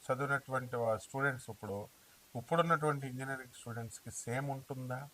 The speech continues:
మరి బ్రిడ్జెస్ కట్టేటప్పుడు ఎందుకు కొలాప్స్ అవుతున్నాయి బ్రిడ్జెస్? ఇవి అంతా సే-, సొంతంగా వీళ్ళు మరి ఈ డిజైన్లన్నీ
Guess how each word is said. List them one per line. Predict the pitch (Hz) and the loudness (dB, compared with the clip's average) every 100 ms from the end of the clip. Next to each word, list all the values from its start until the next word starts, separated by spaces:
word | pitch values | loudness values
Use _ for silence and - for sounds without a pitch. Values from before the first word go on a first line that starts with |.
| - - - - - - - - - - - - | -20 -20 -20 -20 -20 -20 -20 -20 -20 -20 -16 -2
మరి | 117 101 | -2 0
బ్రిడ్జెస్ | 123 120 147 - | -2 2 0 2
కట్టేటప్పుడు | 131 131 127 127 123 120 | -2 0 -2 -2 -2 -2
ఎందుకు | 151 - - | -2 -6 -2
కొలాప్స్ | 123 123 139 - | 6 8 8 4
అవుతున్నాయి | 120 117 110 104 | -2 -2 -6 -6
బ్రిడ్జెస్? | 101 104 107 - - - - - - - - - - - - - - - | -8 -8 -10 -12 -16 -20 -20 -20 -20 -20 -20 -20 -20 -20 -20 -20 -20 -10
ఇవి | 127 143 135 135 131 - 131 131 127 | -4 -2 2 2 0 -4 -2 4 6
అంతా | 131 170 170 139 123 | 6 10 12 12 10
సే-, | 135 127 123 117 107 - | 2 2 2 2 -2 0
సొంతంగా | - 127 139 170 170 160 | 4 4 6 6 8 8
వీళ్ళు | 143 131 120 113 - - - - | 8 4 0 -2 -8 -20 -20 0
మరి | 120 123 117 113 | 2 4 2 0
ఈ | 123 117 | 2 2
డిజైన్లన్నీ | 120 143 143 135 135 | 6 6 6 2 0